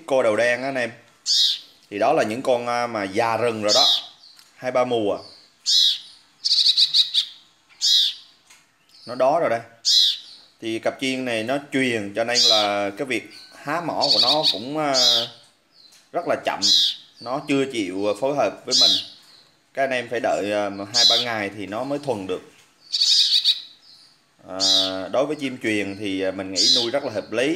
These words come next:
bởi vì, à, nó, à, học được cái giọng hót của mẹ. À, những cái giọng hót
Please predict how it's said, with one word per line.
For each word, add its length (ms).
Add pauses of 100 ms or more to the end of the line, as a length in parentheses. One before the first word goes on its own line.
(120)
bởi 160
vì, 260
à, 100
nó, 560
à, 240 (320)
học 300
được 200
cái 120
giọng 420
hót 240 (760)
của 140
mẹ. 380 (1400)
À, 340
những 160
cái 120
giọng 320
hót 180